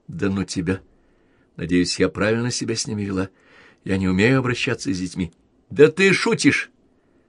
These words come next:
«Они в тебя просто влюбились. Они вырастут и удерут в Нью-Йорк, чтобы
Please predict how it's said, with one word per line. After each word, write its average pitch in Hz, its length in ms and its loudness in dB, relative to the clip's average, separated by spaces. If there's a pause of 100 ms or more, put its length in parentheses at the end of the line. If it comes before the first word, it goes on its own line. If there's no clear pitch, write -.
(380)
«Они 113 260 0
в - 60 -6
тебя 104 200 2
просто 104 280 0
влюбились. 95 680 2 (400)
Они 101 420 2
вырастут 104 680 2
и 95 80 6
удерут 104 420 4
в 117 60 0
Нью-Йорк, 127 560 8
чтобы 95 320 0